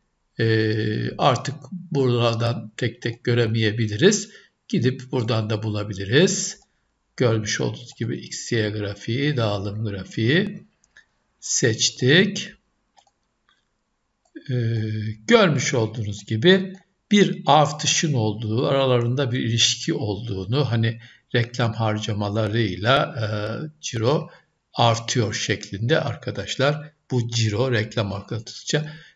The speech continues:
e, tersi olsaydı, örnek veriyorum, bu böyle olsun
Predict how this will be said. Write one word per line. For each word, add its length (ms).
e, 640
tersi 520
olsaydı, 1040
örnek 440
veriyorum, 460
bu 140
böyle 320
olsun 960